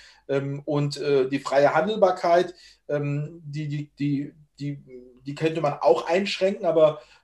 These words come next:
die, äh, das Erfordernis der Fungibilität sagt ja, wenn eins von beiden nicht erfüllt ist, dann ist es nicht mehr fungibel. Sprich, wenn wir einen N F T hätten, der jetzt auf einen E S C-Standard gesetzt wird, der nicht, äh, standardisiert ist, ja, <laughs> dann,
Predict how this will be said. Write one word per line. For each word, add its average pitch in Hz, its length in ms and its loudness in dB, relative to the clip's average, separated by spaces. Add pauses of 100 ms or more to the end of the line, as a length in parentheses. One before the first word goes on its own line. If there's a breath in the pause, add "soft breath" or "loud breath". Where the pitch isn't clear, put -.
die, 143 240 -2
äh, - 60 -8 (540)
das - 120 -4
Erfordernis 190 720 4
der 165 120 2
Fungibilität 165 640 -4
sagt 170 200 2
ja, 156 160 4
wenn 147 120 -2
eins 170 320 -2
von 190 160 2
beiden 170 320 0
nicht 196 180 -4
erfüllt 196 460 0
ist, 214 120 -4
dann 165 120 0
ist 226 140 -8
es 175 80 -2
nicht 135 100 -6
mehr 120 100 2
fungibel. 123 460 -6
Sprich, 185 400 -2 (240 loud breath)
wenn 143 100 -4
wir 156 60 0
einen 160 180 -4
N 175 80 2
F - 140 -4
T 247 180 -4
hätten, 175 300 -2
der 139 80 4
jetzt 143 120 0
auf 147 140 -2
einen 143 380 -2 (260 loud breath)
E 156 80 2
S 151 120 0
C-Standard 185 520 -2
gesetzt 165 400 0
wird, 165 320 -2
der 147 320 4
nicht, 190 320 -4
äh, 147 380 -2
standardisiert 156 560 0
ist, 214 180 -6
ja, 175 460 0 (200 loud breath)
<laughs> 175 200 -16
dann, 151 280 6